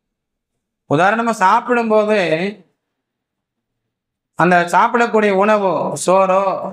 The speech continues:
அல்லது வேறு ஒரு ஏதாவது உணவுப் பொருளோ கீழே விழுந்துருச்சு அப்படின்னு சொன்னா,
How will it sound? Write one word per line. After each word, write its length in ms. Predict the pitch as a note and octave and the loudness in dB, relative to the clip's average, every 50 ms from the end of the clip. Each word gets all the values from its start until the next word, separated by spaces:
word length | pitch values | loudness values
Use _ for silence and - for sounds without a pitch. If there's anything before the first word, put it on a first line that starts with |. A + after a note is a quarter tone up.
| F3+ F#3 F#3 - - _ _ _ _ _ _ _ _ _ _ _ _ _ | -10 -12 -12 -14 -20 _ _ _ _ _ _ _ _ _ _ _ _ _
அல்லது 300 | - E3 F3+ G3+ G#3 G3 | -4 -2 -2 0 -2 0
வேறு 340 | F#3+ G3+ G#3+ A3 G#3+ G#3 G3 | 0 0 0 0 0 0 2
ஒரு 280 | G3 F#3+ F#3+ F#3 F3+ | 2 2 2 0 0
ஏதாவது 420 | F3+ F3 F3 F#3+ G3 G3 G3+ G3+ F#3 | 0 0 0 0 0 0 0 0 0
உணவுப் 400 | F3+ F#3 G3+ G#3 G3+ G3 E3+ F3+ | 0 0 0 0 -2 -2 0 0
பொருளோ 640 | F3+ F3+ F3 F3+ F3+ F#3 F#3 F3+ E3+ - F#3 F3+ F3+ F#3 - - F#3+ - - - _ _ | 0 0 2 2 2 2 2 0 -2 -8 -8 -10 -10 -10 -12 -14 -18 -20 -20 -20 _ _
கீழே 260 | - F#3 G3 G#3+ A3 | -2 0 0 2 2
விழுந்துருச்சு 540 | G#3 F#3 F#3+ G#3 G#3 G3+ G3+ G3 F#3 F3+ F#3+ F#3 | 0 0 -2 -2 -2 -2 -2 -2 -2 -2 0 0
அப்படின்னு 280 | F3 E3 E3+ E3+ E3 | 0 0 -2 -4 -4
சொன்னா, 760 | D#3+ - D#3+ D3+ D3+ D#3 D#3 E3 E3+ D#3+ D3 B2+ - - | -4 -2 -2 0 0 0 0 0 0 -2 -4 -6 -8 -10